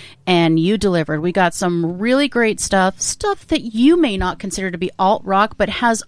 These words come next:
alt rock, mm, I wanna say soundscapes. Stay with me on that. And, uh,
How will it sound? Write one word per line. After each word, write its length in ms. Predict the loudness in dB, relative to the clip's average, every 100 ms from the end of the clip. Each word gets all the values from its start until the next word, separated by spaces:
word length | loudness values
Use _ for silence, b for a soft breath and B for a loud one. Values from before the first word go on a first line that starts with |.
| 2
alt 400 | 4 2 -2 -12 -20 -20 -6 0
rock, 440 | 2 2 -4 -12 B B B B B B B _ -16
mm, 480 | -14 -10 -8 -8 -6
I 60 | -2
wanna 240 | 0 -2
say 200 | -2 -4
soundscapes. 840 | -4 -4 -6 -6 -8 -8 -10 -14 -18 -12
Stay 280 | -8 -4 -2
with 160 | -2 -4
me 100 | -4
on 160 | -2
that. 240 | -2 -4 -6 B B _
And, 420 | 0 2 4 4 6
uh, 340 | 4 4